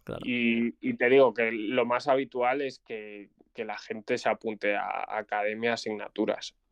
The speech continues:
Speaker 2: Eh, aquí has dado con, con uno de los
Speaker 1: <laughs>
Speaker 2: pocos que, que pocas academias han tocado, pero,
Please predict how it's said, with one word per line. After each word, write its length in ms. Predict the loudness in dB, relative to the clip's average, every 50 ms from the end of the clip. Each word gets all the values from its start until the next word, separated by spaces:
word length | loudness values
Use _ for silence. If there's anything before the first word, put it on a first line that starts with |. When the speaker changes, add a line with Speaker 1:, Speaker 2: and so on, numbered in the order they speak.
| -20 _ -12
Speaker 2:
Eh, 160 | -8 -6 -4 -2
aquí 360 | 0 0 0 2 4 4 6 6
has 200 | 6 4 4 2
dado 280 | 2 4 4 2 2
con, 360 | 2 -2 -2 -2 -2 -6 -10
con 240 | _ -8 -8 -8 -8
uno 200 | -12 -10 -8 -6
de 100 | -6 -6
los 420 | -6 -10 -12 -14 -18 -18 -20 -20 _
Speaker 1:
<laughs> 40 | _
Speaker 2:
pocos 380 | 0 0 2 2 2 0 0 -8
que, 280 | -10 -10 -10 -12 -16 _ _ _ _ _ _ _ _ -12 -10 -2
que 120 | -2 -2 -2
pocas 600 | 2 0 0 2 0 -2 -2 -2 -10 -16 -18 _ _ _ -4
academias 800 | -4 0 2 2 2 2 0 -2 -6 -10 -10 _ -12 -12 -10 -10
han 120 | -12 -10 -10
tocado, 420 | -10 -4 0 0 0 0 -2 -8 _
pero, 300 | -12 -10 -10 -12 -14